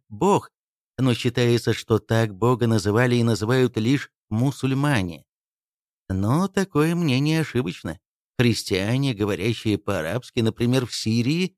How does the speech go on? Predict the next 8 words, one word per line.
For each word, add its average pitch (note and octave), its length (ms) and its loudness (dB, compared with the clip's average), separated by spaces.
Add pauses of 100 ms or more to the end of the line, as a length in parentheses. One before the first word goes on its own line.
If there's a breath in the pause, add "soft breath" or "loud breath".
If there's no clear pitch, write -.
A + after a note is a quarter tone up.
(280)
и G#2+ 100 2
сегодня A#2 580 -4
употребляют A#2 720 -2
слово C#3+ 520 -2
«Аллах» A2+ 560 -2 (260)
вместо C3 480 0
нашего A2+ 420 -2
«Бог». G#2 320 2